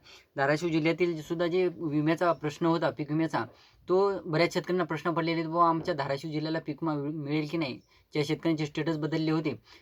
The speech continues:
रक्कम दाखवली गेली होती, त्या शेतकऱ्यांच्या खात्यावर रक्कम वितरित होईल की नाही असे देखील, अं, शेतकऱ्यांच्या मनामध्ये प्रश्न,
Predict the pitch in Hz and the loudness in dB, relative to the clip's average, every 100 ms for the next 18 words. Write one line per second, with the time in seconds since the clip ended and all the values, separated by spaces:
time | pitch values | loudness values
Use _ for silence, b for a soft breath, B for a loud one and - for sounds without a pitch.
0 | B 131 143 165 156 151 165 156 160 151 | B -6 0 4 4 2 0 0 -2 -2
1 | 147 147 156 - 160 160 156 160 135 147 | -4 -4 -4 -4 -4 -4 -6 -6 -6 -4
2 | 165 151 147 160 147 156 151 165 131 127 | -2 -2 0 -4 -2 -2 0 0 0 0
3 | 156 160 - 165 151 - 156 135 131 147 | -2 -2 -2 -8 -8 -12 -8 -8 -6 -4
4 | 165 151 143 151 160 156 160 - 165 | 0 0 0 2 2 0 -6 -2 0